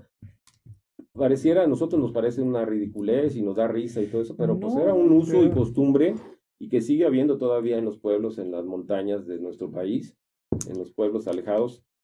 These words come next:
Speaker 1: ese tipo de usos y costumbres que, híjole, yo le digo, este, si no les hace daño,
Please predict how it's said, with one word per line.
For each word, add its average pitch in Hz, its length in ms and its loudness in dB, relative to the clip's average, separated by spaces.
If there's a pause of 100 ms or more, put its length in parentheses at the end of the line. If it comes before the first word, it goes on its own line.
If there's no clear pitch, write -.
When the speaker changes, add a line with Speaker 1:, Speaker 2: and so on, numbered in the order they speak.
Speaker 1:
ese 113 180 -6
tipo 127 320 -2
de 113 80 2
usos 120 460 -2
y 110 80 -8
costumbres 131 580 -2
que, 104 320 -2 (1120)
híjole, 117 440 -4
yo 135 120 4
le 143 120 4
digo, 135 420 2 (500)
este, 107 600 -2
si 123 140 -4
no 165 180 2
les 202 140 -4
hace 135 200 -2
daño, 120 400 -2